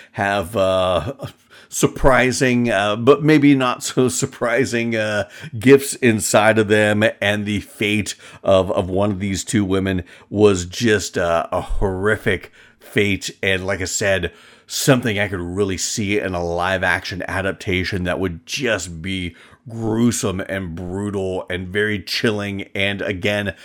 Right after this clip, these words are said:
a very good cautionary tale towards anybody that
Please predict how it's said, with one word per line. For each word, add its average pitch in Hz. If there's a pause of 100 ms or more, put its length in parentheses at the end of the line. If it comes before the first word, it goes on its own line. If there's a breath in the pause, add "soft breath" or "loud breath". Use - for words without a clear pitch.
(140)
a 98
very 107 (180)
good 120
cautionary 110
tale 101 (300 soft breath)
towards 113
anybody 98 (220 loud breath)
that 101